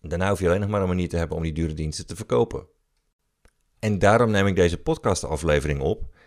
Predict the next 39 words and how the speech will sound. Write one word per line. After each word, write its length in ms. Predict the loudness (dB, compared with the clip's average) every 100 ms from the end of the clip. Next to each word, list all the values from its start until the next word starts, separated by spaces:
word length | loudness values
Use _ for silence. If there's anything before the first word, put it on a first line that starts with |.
| _ _ -4
want 140 | -2
dat 120 | -2
is 100 | -4
precies 380 | -6 -4 -2 -4
het 140 | -4
onderwerp 560 | -2 0 4 4 4 -2
van 120 | -4
mijn 120 | -2
online 280 | 0 0 0
seminar 440 | 2 2 2 0 0
van 120 | -2
volgende 260 | -2 0
week 200 | 2 0
woensdag, 480 | 0 0 0 -4 -8 -4
vijftien 380 | 0 0 0
september 400 | -4 -2 -2 0
twintig 280 | -2 -4 -4
eenentwintig. 720 | -4 -6 -4 -6 -6 -10 -16 _ _ _ _ _ _ _
Daarin 580 | 0 2 2 0 -2
ga 140 | 0 0
ik 80 | 0
het 100 | 0
hebben 280 | 2 2
over 180 | 2 0
de 60 | -2
snelste 420 | 0 2 2 0
manier 360 | 0 2 0 0
om 140 | 0
hoge 260 | 2 0 0
prijzen 340 | 0 0 -2
diensten 300 | -2 -2 -4
te 80 | -8
verkopen. 460 | -6 -6 -6 -10 -16 _ _ _ _ _ -8
Dat 240 | -8 -2
kan 200 | 0 2
namelijk 460 | 4 2 2 -2 -4
met 180 | -6
één 200 | 0 0
telefoongesprek 880 | 4 2 2 -2 -2 -4 -2 -2 -4